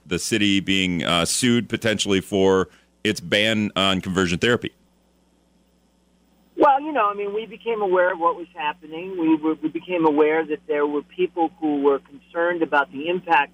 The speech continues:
Speaker 2: this would have. Uh, you know, you can't be misled by the, the idea that what the city is, you know, trying to, uh,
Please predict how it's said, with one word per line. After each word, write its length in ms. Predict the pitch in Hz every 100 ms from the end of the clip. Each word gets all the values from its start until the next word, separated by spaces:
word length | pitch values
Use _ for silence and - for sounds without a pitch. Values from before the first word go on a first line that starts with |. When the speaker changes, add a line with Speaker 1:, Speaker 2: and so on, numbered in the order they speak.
| _ -
Speaker 2:
this 100 | 139 -
would 160 | 135
have. 400 | 156 185 131 - - _ _ - _ _
Uh, 200 | 156 147 - -
you 100 | 170
know, 60 |
you 120 | 170 175 -
can't 260 | 262 269
be 200 | 240 208
misled 1120 | 185 170 165 - 156 160 175 151 127 - - - _
by 600 | 151 143 143 143 143 147 - _ _ 151
the, 420 | 143 139 139 139 _
the 120 | 151 151
idea 440 | 156 - 185 180
that 160 | 151 147 _
what 160 | 147 147 -
the 100 | 151
city 180 | 190 185
is, 180 | 170 143 - _ _ _ _
you 80 | 160
know, 220 | 151 151 - _ -
trying 340 | 180 180 180 -
to, 300 | 165 147 143
uh, 180 | 135 131